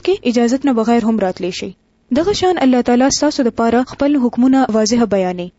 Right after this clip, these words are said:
هغه په هر څه پوه دی او د حکمت والا دی. او کله چې ستاسو بچي د عقل حد ته ورسي، یعنی بالغ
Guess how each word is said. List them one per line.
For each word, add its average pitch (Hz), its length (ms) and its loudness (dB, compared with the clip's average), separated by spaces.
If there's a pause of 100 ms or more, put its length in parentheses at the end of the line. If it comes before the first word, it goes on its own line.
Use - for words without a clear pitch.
(100)
هغه 233 260 -2
په 269 140 2
هر 320 40 0
څه - 240 -4
پوه 277 220 2
دی 269 100 0 (120)
او 233 120 0
د 226 140 0
حکمت 226 320 -2
والا 180 260 -4
دی. 185 120 -8 (260)
او 240 80 0
کله 359 200 2
چې 339 160 0
ستاسو 285 320 -2
بچي 220 240 -2 (160)
د - 120 0
عقل 285 200 -2
حد 277 220 -2
ته 254 80 0
ورسي، 294 360 0 (340)
یعنی 226 260 0
بالغ 226 280 0